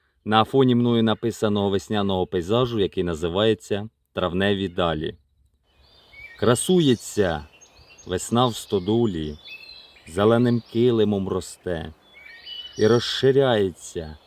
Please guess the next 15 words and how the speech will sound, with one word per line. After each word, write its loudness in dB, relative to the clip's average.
і -12
сяє, -2
у 2
небі 4
сонце -2
золоте. -4
Кінця 0
не 2
видно 2
усім -4
далям, -4
дерева 2
манять 0
у -6
траві, -6